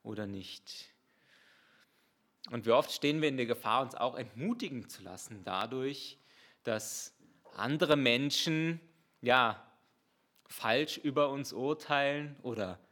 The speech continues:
gar nicht urteilen, dass wir nicht wahrgenommen werden in dem, was wir tun.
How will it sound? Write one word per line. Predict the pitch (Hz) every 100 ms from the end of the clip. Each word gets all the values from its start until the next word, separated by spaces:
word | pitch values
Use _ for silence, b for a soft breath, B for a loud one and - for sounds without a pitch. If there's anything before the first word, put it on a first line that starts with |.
| b b
gar | 113 107
nicht | 147 143
urteilen, | 113 131 147 151 139
dass | 117 117
wir | 120
nicht | 113 -
wahrgenommen | 107 113 160 170 160 160 165 156
werden | 147 151 170 175 175
in | 151 135
dem, | 131 139 165 165
was | 147 139
wir | 123 120
tun. | - 123 151 180